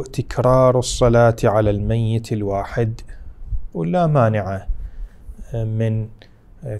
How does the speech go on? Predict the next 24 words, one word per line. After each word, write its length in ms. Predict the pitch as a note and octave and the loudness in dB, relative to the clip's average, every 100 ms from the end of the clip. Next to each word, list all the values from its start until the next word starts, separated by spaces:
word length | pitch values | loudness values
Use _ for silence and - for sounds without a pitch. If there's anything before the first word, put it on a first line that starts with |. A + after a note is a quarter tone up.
| - | -4
تكرار 540 | B2 - B2+ C3 A#2+ | -4 -2 0 2 2
الصلاة 400 | G#2+ - A2+ A2 | 0 -4 -2 0
على 280 | G#2+ G2 G#2+ | 0 0 -4
الميت، 600 | G#2+ A#2 C#3 C#3 D3 D3 - - - | -4 -4 -4 -2 -4 -6 -16 -14 -6
وإن 220 | D3+ C#3+ | -4 -4
كان 320 | D3 C3 C3 | -2 -2 0
هو 160 | C#3+ D3 | 0 2
نفس 300 | D#3+ - D3+ | 0 0 -4
الميت 600 | B2+ B2 A2+ A2+ - D3+ | -2 -2 -2 -4 -4 -6
يصلي 400 | - C3 A2+ G#2+ | -2 0 0 -2
عليه 340 | A2 A2+ A2 A#2+ | -2 -2 -4 -6
جماعة، 640 | A2 A2 G#2+ A2+ A2 C3+ - - - - - - | -4 -2 0 0 0 -6 -12 -14 -10 -10 -10 -6
ثم 240 | D#3 C3 | -2 0
بعد 280 | A#2 A#2 A2+ | 2 2 2
ذلك 460 | A2+ A#2 A2+ G#2 B2+ | 2 2 2 0 -2
يأتي 540 | B2+ - - G#2+ G#2 - - - - - - | -4 -6 -6 -6 -6 -12 -14 -16 -16 -18 -8
جماعة 720 | A#2+ A2 A2+ A#2 A2+ A2+ B2 A#2+ | -2 0 2 2 2 0 0 -2
آخرون، 600 | A#2 A#2 A#2 B2+ C3 C3+ - - - - - B2+ | 0 2 2 0 -2 -4 -8 -12 -20 -20 -14 -6
آه، 140 | A2+ | -4
لم 340 | A2+ B2+ B2+ | 0 0 2
يستطيعوا 880 | A#2+ A#2+ - G#2+ A#2+ A#2 G#2 G#2+ A#2+ | 0 -2 -2 -2 0 0 2 0 -2
اللحاق 840 | A#2 A2 A2 G#2+ - A#2+ A2 - | -6 -6 -6 -6 0 4 4 2
بالصلاة 540 | G#2 A2 - A2+ A2 G#2+ | -4 -6 -2 2 2 2
الأولى 640 | A#2+ A2+ A#2 A2 A2 A2 | -2 -2 0 2 2 0